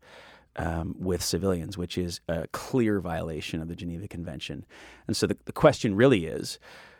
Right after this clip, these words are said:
by bombing civilians, you are also actually, by targeting civilians, you are also violating the Geneva Convention. And the question really is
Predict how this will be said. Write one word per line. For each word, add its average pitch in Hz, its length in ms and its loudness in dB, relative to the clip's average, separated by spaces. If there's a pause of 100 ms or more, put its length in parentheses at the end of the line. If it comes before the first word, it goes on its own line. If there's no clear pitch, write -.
(320)
by 107 200 8
bombing 117 420 10
civilians, 95 640 4
you 98 160 4
are 98 140 4
also 101 500 8
actually, - 480 -4 (220)
by 92 180 2
targeting 98 460 6
civilians, 87 440 0
you 87 120 -2
are 95 80 0
also 95 260 2
violating 80 400 -4
the 85 80 -6
Geneva 90 260 -8
Convention. 87 400 -8
And 90 120 0
the 95 60 -2
question 101 340 4
really 104 260 6
is 104 260 -6